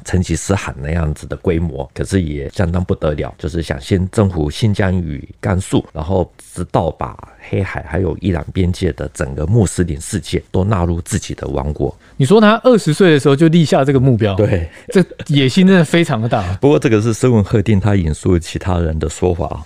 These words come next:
Speaker 1: 不过呢，这个是有可能的，因为在姚乐博士回忆录里面啊，他提到马仲英，说他十六岁的时候去见他的伯父马林，就是那个时候的青海省省主席，希望能够要一个带兵官来做。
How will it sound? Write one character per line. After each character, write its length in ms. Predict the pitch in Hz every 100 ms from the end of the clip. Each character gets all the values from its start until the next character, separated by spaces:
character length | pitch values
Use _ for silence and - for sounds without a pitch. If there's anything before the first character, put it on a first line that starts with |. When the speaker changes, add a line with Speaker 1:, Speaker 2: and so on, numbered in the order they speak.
| -
Speaker 1:
不 80 | -
过 160 | 196 156
呢， 180 | 139 131
这 120 | 143
个 80 | 135
是 140 | 139
有 120 | 117
可 260 | 123 - 87
能 200 | 67 67
的， 240 | - - -
因 140 | 127
为 100 | 127
在 280 | 120 131 98
姚 180 | 95 95
乐 140 | 117
博 180 | - 90
士 240 | - 131
回 220 | 107 95
忆 120 | 92 107
录 180 | 107
里 140 | 85 73
面 280 | 82 87 73
啊， 120 | 69 -
他 140 | 104
提 140 | -
到 120 | 101 104
马 160 | 73 -
仲 260 | - 92
英， 200 | 82 82 85
说 120 | 120
他 120 | 113
十 160 | 110 -
六 160 | 107
岁 200 | 107 113
的 100 | 82
时 160 | 80 -
候 240 | 87 101
去 160 | 76 -
见 260 | 82 113 90
他 140 | 95
的 260 | 85 82 76 -
伯 180 | - -
父 240 | - 113
马 240 | 73 67
林， 180 | 60 67 - -
就 100 | 98
是 160 | - -
那 160 | 120
个 100 | 80
时 160 | 78 -
候 220 | 87 85
的 500 | - 73 71 69 69 -
青 180 | - 127
海 160 | 87
省 220 | - 90
省 240 | 82 85 95
主 160 | 87
席， 260 | 64 - - -
希 160 | -
望 280 | 117 107 104
能 100 | 85
够 100 | 82 104
要 240 | 113 85
一 40 |
个 220 | 82 85 78
带 160 | 107
兵 200 | 82 85
官 180 | 85 82
来 160 | 76 67
做。 200 | - -